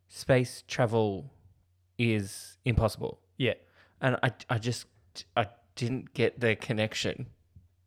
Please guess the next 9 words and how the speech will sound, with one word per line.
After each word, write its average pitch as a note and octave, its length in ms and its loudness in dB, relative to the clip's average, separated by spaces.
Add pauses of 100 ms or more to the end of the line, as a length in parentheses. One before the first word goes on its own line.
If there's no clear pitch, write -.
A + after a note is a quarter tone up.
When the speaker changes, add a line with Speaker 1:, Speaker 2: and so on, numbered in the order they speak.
(300)
Speaker 1:
of B2 120 4
Speaker 2:
Yeah. G#2 80 4
Speaker 1:
how A#2 160 10
this G#2+ 440 -4
sand A2+ 480 0
thing F#2 460 -6 (560)
makes A2 300 0
you G#2+ 80 -8
fly F#2+ 320 0